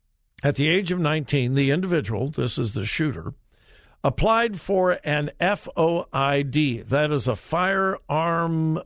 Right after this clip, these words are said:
um, uh, firearms, uh, fire-, okay,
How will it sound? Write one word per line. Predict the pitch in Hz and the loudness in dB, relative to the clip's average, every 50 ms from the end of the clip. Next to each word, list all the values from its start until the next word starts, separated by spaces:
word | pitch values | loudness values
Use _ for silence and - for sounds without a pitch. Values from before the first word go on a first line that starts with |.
| - | -4
um, | - 135 139 139 139 139 139 139 139 139 135 135 127 - - _ _ _ _ _ _ _ _ _ _ _ _ - | -2 0 0 2 2 0 0 0 0 0 0 0 -2 -4 -8 _ _ _ _ _ _ _ _ _ _ _ _ -4
uh, | 135 135 139 139 139 139 139 139 131 135 135 135 131 131 135 131 127 127 127 131 127 127 127 123 123 123 110 | 0 0 2 2 2 2 2 2 4 4 4 4 2 2 2 2 2 2 2 2 2 2 0 0 0 -2 -2
firearms, | - - 180 196 202 196 190 175 165 165 165 165 156 135 - - - | -2 0 0 2 2 2 2 0 0 0 0 -2 -2 -2 -4 -4 -4
uh, | 170 - 156 131 | -2 -2 -2 -4
fire-, | - - - 220 233 247 240 220 220 - - | -2 0 0 0 2 2 0 -2 -2 0 2
okay, | 156 143 104 - - 151 117 - | 2 2 2 0 -2 -2 -2 -2